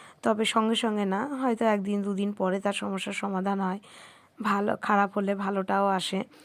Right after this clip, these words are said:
তা যাই হোক, সব কিছুই মেনে গুছিয়ে নিয়ে আমাদের জীবনযাপন। আজকে খারাপ আছি তো কালকে ভালো, আবার ঠিক ভালো একটা সময় চলে আসবে। তবে আমরা কি হয়, সাধারণ মানুষের, সাধারণ কি, আমরা সবাই, আহ, মনের দিক থেকে খুব ভেঙে পড়ি,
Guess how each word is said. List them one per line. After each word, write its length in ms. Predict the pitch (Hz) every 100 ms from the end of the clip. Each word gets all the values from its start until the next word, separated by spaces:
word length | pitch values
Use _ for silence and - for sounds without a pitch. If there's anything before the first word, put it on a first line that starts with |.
| - - - -
তা 100 | 254
যাই 200 | 247 247
হোক, 120 | 247
সব 160 | - 220 -
কিছুই 240 | 233 233
মেনে 300 | 220 208 208
গুছিয়ে 360 | 208 196 - 202
নিয়ে 180 | 202
আমাদের 320 | 202 190 196 190
জীবনযাপন। 640 | 196 196 190 190 185 202 - - - -
আজকে 300 | 202 196 226
খারাপ 340 | - 196 196 196
আছি 260 | 185 202 190
তো 140 | 196
কালকে 340 | 190 185 185 202
ভালো, 520 | 202 196 196 196 202 -
আবার 260 | 208 226 233
ঠিক 180 | 262 220
ভালো 260 | 220 220
একটা 200 | 214 -
সময় 300 | 220 214 208
চলে 300 | 208 208 214
আসবে। 360 | 196 175 185 220 - - - -
তবে 200 | 262 247
আমরা 280 | 240 233 240
কি 260 | - 240
হয়, 420 | 226 226 208 214 233
সাধারণ 440 | - 214 214 214
মানুষের, 500 | 208 202 208 208 208
সাধারণ 400 | 214 240 233 220
কি, 120 | 202
আমরা 220 | 190 190 202
সবাই, 460 | - 202 196 196 - - - - -
আহ, 280 | 214 202 196
মনের 300 | 196 233 254
দিক 180 | 247 262
থেকে 200 | 269 254
খুব 240 | 240 254 214
ভেঙে 320 | - 233 233
পড়ি, 340 | 226 202 208